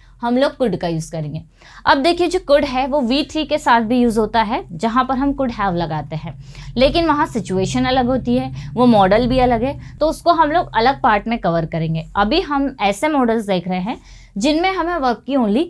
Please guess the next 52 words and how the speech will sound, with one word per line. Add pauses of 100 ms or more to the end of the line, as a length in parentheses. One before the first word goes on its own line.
(120)
फर्स्ट
फॉर्म
का
यूज़
करना
है। (480)
तो
देखिए,
सकता
था,
सका
या
फिर
पाया,
सभी
के
लिए
हम
लोगों
ने
क्या
लगा
दिया? (180)
could
लगा
दिया। (520)
गाइस,
इसी
के
लिए
फ्यूचर
में
जब
हम
किसी
काम
को
कर
सकेंगे, (420)
या
हम
बोल
सकते
हैं
हम
फ्यूचर
में
किसी
काम
को
कर
पाएंगे,